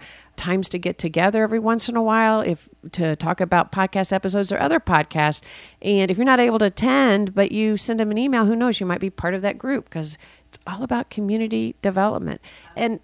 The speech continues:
hopefully we'll get to throw some pictures on our website. So if you're not able to attend, you could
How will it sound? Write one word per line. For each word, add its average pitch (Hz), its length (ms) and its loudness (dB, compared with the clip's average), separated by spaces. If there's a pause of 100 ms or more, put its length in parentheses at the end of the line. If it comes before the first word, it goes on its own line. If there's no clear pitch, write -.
hopefully 226 800 -2
we'll 190 340 0
get - 220 -12
to 180 200 -4 (240)
throw 185 140 -4
some 175 160 -8
pictures 185 300 -6
on 185 120 -2
our 165 100 -4
website. 220 420 -4
So - 100 -4
if 160 140 -6
you're 170 80 -2
not 175 160 -2
able 170 220 -2
to 175 140 -6
attend, 208 420 -4
you 165 120 -6
could 156 300 -6